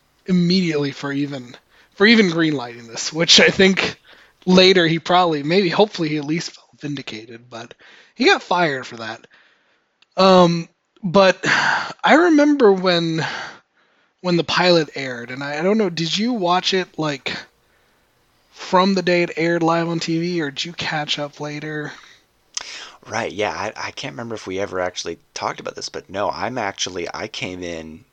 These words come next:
Speaker 2: to my Lost, Lost watching experience at the third season, so I, I, I think I saw the pilot maybe,
Speaker 1: Oh,
Speaker 2: but
Speaker 1: whoa, okay.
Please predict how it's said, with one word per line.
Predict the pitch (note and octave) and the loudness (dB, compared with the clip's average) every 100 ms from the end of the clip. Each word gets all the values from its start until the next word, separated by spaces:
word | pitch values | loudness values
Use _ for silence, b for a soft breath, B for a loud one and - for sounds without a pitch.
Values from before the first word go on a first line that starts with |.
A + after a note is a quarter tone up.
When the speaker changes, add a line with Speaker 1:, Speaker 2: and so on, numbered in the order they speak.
| _ - | _ -16
Speaker 2:
to | E2+ | -10
my | E2+ | -6
Lost, | F2+ E2 D2+ - - | -6 -6 -6 -6 -8
Lost | A2+ G2+ F#2+ - - - | 0 2 4 2 -4 -8
watching | A2 E2+ - E2+ | -10 -8 -8 -10
experience | D#2+ - F#2+ D#2+ D#2+ D#2 - | -8 -8 -6 -8 -8 -8 -10
at | E2+ - | -10 -12
the | - | -12
third | - A#2 G#2 | -4 -4 -2
season, | - A1+ - - - | -4 -4 -10 -12 -14
so | - - - | -8 -8 -6
I, | E2 F2+ E2+ - | -6 -6 -6 -8
I, | D2+ - | -10 -12
I | F2 | -12
think | - C3 | -10 -6
I | F#2+ | -4
saw | E2+ A#2 A#2+ | -2 -2 -2
the | G2+ | -2
pilot | - - G2 E2 - | -6 -4 -2 -4 -6
maybe, | - | 2
Speaker 1:
Oh, | A3 A3+ G#3+ | 6 8 10
Speaker 2:
but | F#3+ F3+ | 8 6
Speaker 1:
whoa, | F3+ G#3+ A3 F#3+ E3+ D3 D3+ G3 | 6 6 6 4 2 0 -2 -2
okay. | G3 D3 C3 | -2 -4 -6